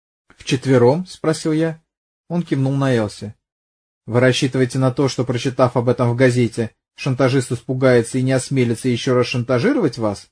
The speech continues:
спросил я. "Но это очень неверный, чересчур сложный план. Он потребует больших хлопот.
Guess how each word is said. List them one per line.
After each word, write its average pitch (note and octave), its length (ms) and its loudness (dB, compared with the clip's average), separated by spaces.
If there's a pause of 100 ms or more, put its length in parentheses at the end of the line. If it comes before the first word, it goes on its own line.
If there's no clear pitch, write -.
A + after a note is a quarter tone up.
(100)
спросил A#2 400 -6
я. A2 280 -2 (580)
"Но E3+ 80 -6
это A3+ 160 -2
очень B3 340 -2
неверный, G#3 600 2
чересчур D#3+ 480 -2
сложный F#3 400 2
план. C3+ 400 0 (220)
Он D3 120 -6
потребует F#3+ 440 0
больших F#3 400 0
хлопот. F3+ 540 0